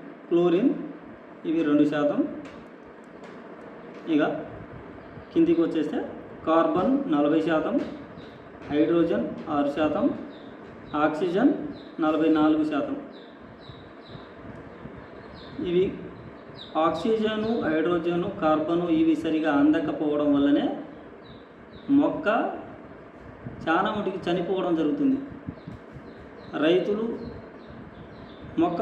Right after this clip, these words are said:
వడబడి చనిపోతుంది, వడబడి చనిపోతుందని ఒకటే టెన్షన్ పెట్టుకుంటారు. అసలు వాటికి ఈ మూలకాలు సరిగా అందుతున్నాయా లేదా అనేది రైతులు గమనించాలి. ఇవి గమనించకుండా ఎవరో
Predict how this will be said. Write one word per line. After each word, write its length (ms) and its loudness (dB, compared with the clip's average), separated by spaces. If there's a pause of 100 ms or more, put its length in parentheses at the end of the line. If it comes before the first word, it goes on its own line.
వడబడి 380 4
చనిపోతుంది, 580 2 (120)
వడబడి 420 0
చనిపోతుందని 720 2 (300)
ఒకటే 280 -2 (480)
టెన్షన్ 320 2
పెట్టుకుంటారు. 420 2 (1200)
అసలు 160 2 (100)
వాటికి 380 2 (240)
ఈ 20 4 (140)
మూలకాలు 560 4
సరిగా 340 2
అందుతున్నాయా 640 4 (140)
లేదా 260 4 (140)
అనేది 300 2 (640)
రైతులు 300 -2 (100)
గమనించాలి. 460 4 (1400)
ఇవి 240 4
గమనించకుండా 640 2 (1120)
ఎవరో 220 6